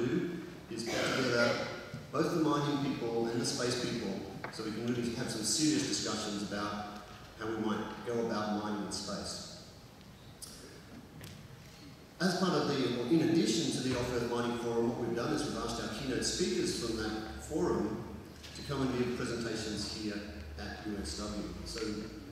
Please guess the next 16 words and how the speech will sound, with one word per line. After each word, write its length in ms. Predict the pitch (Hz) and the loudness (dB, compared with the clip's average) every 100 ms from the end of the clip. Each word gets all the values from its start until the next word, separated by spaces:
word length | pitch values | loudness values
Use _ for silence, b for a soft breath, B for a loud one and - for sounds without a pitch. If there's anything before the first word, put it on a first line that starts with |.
| - - - | -12 -14 -4
this 140 | - | 4
evening 320 | 185 170 147 - | 4 6 4 4
is 440 | - - 110 - | 2 0 -2 -2
the 60 | 139 | 0
first 180 | 139 139 | 0 -2
of 80 | - | 2
those, 280 | 175 175 | 4 4
the 60 | 175 | 4
second 400 | - 120 120 117 | 2 0 0 0
one 80 | 107 | 0
is 80 | 104 | 0
on 140 | 101 | -2
Thursday. 840 | 104 135 151 - 185 - - - | -2 0 0 2 0 0 -4 -4
It 40 | 117 | -4
will 160 | 117 | -2
be 420 | 117 110 104 107 | -2 -2 -2 -4